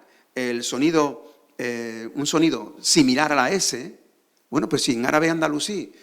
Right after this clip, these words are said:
tengo la sin, la shin, la za, la zo, la zain o la ja incluso, pues depende de la que cogiéramos,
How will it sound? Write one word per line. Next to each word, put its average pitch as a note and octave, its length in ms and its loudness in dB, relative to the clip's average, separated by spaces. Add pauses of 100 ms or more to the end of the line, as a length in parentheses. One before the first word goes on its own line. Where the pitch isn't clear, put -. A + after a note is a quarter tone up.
(100)
tengo C#3 280 2
la B2+ 160 4
sin, D3 500 2
la A#2+ 180 -2
shin, E3 520 0
la A#2+ 180 2
za, - 500 2
la A2+ 280 -2
zo, B2 440 2
la A2 260 2
zain A2+ 600 0 (260)
o C3+ 140 2
la B2 100 6
ja F3 340 2
incluso, D#3+ 840 2 (160)
pues E3 140 4
depende C3 300 2
de E3+ 80 0
la C#3+ 80 2
que C3 120 -8
cogiéramos, E3+ 580 2